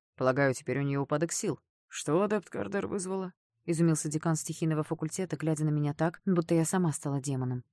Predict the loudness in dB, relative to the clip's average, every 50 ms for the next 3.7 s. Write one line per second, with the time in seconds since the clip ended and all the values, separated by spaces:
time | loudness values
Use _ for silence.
0 | _ _ _ 4 8 8 10 8 8 4 0 -4 -8 _ _ _ _ _ _ _
1 | _ 4 8 10 10 10 10 10 8 12 12 12 12 12 12 8 6 4 4 4
2 | 4 4 4 0 -2 -6 -10 _ _ _ _ _ _ _ _ _ _ _ _ _
3 | _ _ _ _ -10 -8 -8 -6 -6 -6 -6 -6 -8 -10